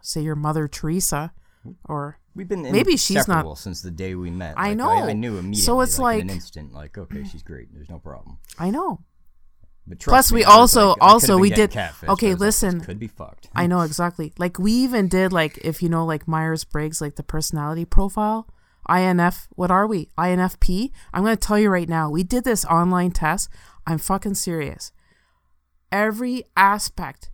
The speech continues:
Speaker 1: we were, we almost had the same percentage, and there was a lot of, like,
Speaker 2: It took forever to
Speaker 1: like,
Speaker 2: take it.
Speaker 1: it was, like, relationships,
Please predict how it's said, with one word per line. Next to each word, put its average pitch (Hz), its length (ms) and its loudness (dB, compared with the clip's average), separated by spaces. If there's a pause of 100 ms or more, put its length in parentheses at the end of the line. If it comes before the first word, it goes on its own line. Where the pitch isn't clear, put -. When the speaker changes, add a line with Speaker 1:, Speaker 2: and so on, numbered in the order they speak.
Speaker 1:
we 220 240 2
were, 214 360 2 (300)
we 240 200 -4 (100)
almost 269 340 0
had 262 140 -2
the 240 100 -4
same 247 340 0
percentage, 208 720 2
and 190 160 -2
there 208 80 2
was 202 140 0
a 175 80 0
lot 190 760 4
of, 156 220 -4
like, 120 400 -14 (340)
Speaker 2:
It - 140 -20
took - 200 -14
forever 85 360 -12
to - 80 -8
Speaker 1:
like, 180 180 0
Speaker 2:
take - 100 -10
it. - 60 -6
Speaker 1:
it 190 40 2
was, 190 180 2
like, 175 240 0
relationships, 170 1120 -4